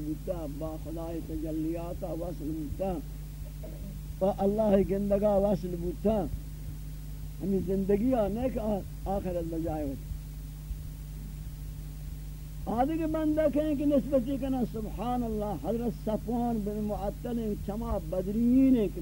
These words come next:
ممتازین بدریان شمار ہیں، بدریان کہیں۔ اللہ رسولہ اعلان کن باقاعدہ، اللہ اعلان کن، "اعملوا ما شئتم قد غفرت لکم۔" اللہ اعلان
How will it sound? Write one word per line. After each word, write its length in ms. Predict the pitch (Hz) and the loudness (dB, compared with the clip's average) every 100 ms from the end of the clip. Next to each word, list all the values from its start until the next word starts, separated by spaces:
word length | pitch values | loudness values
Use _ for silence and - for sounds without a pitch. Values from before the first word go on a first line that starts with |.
| 175 | -6
ممتازین 580 | 175 151 180 185 180 170 | -6 -4 -2 0 -2 -2
بدریان 480 | 156 160 156 180 156 151 | -2 0 0 0 -2 -4
شمار 300 | 156 160 151 | -4 -4 -2
ہیں، 80 | 151 135 | -2 -2
بدریان 500 | 165 175 180 190 170 - | 0 0 0 0 -2 0
کہیں۔ 480 | 214 202 143 - - - - - - - | 0 0 -4 -8 -10 -10 -8 -8 -8 -2
اللہ 340 | 202 220 247 | 0 0 2
رسولہ 560 | 208 202 214 - 285 262 | 2 2 -2 -2 0 0
اعلان 580 | 226 247 247 254 294 285 | 0 -2 -2 0 0 0
کن 140 | 247 233 | 0 -2
باقاعدہ، 500 | 208 208 208 196 202 | 0 -2 -2 -2 -2
اللہ 280 | 190 196 202 | -2 -4 -2
اعلان 600 | 247 247 233 226 262 320 247 | 0 0 -2 -2 -2 0 0
کن، 140 | 185 151 - - - - - - - - - - - - 302 349 | -2 -6 -8 -8 -8 -8 -8 -8 -8 -8 -8 -8 -6 -6 0 2
"اعملوا 480 | 339 294 277 262 254 | 6 8 8 8 6
ما 280 | 233 226 220 - | 4 4 2 0
شئتم 480 | 226 220 202 233 262 214 - - | 4 4 6 4 2 -2 -6 -6
قد 280 | 196 208 208 | -2 -2 0
غفرت 440 | 202 220 214 170 | -2 0 0 0
لکم۔" 420 | 190 185 165 143 117 - - - - - - - - - - - - - - - - - - - - - - - | 0 0 -2 -2 -6 -6 -8 -8 -8 -8 -8 -8 -8 -8 -8 -8 -8 -8 -8 -8 -10 -8 -8 -8 -8 -8 -8 -4
اللہ 580 | 185 202 247 254 254 247 | 0 2 4 4 4 0
اعلان 260 | 247 262 | 0 0